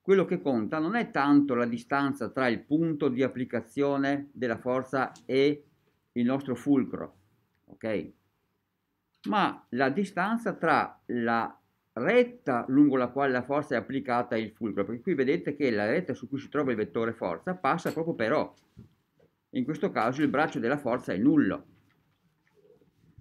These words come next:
Quindi in generale cosa possiamo dire? Beh, defineremo il momento della forza M come il prodotto tra il braccio O A,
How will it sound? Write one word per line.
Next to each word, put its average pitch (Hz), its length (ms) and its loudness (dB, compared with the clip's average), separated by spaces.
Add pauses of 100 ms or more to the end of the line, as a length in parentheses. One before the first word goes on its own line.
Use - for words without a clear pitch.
(200)
Quindi 196 240 2
in 139 60 6
generale 180 460 0
cosa 196 200 0
possiamo 190 360 -2
dire? 151 340 2
Beh, - 200 -6 (340)
defineremo 175 960 0
il 175 60 0
momento 165 340 2
della 139 200 2
forza 117 400 -2
M 107 460 0 (1400)
come 190 180 0
il 151 60 0
prodotto 165 540 0
tra 143 380 0 (2750)
il 143 220 4
braccio 175 460 0
O 107 260 0
A, 131 300 -2